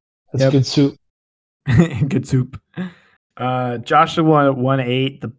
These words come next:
Speaker 2: this book of the law shall not depart from your mouth, but you shall read and meditate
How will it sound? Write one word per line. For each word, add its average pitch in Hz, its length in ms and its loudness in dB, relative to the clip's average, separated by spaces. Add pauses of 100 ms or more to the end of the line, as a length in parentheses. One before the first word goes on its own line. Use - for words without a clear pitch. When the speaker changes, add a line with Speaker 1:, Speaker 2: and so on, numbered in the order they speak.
Speaker 2:
this 156 280 0
book 151 440 2
of 135 200 0
the 135 100 0
law 127 400 0
shall 120 240 -6
not 127 400 -4
depart 139 440 -4
from 120 160 -10
your 127 160 -4
mouth, 120 440 -4
but 120 120 -4
you 120 160 -4
shall 120 460 -4
read 131 580 0
and 117 220 -10
meditate 135 540 -4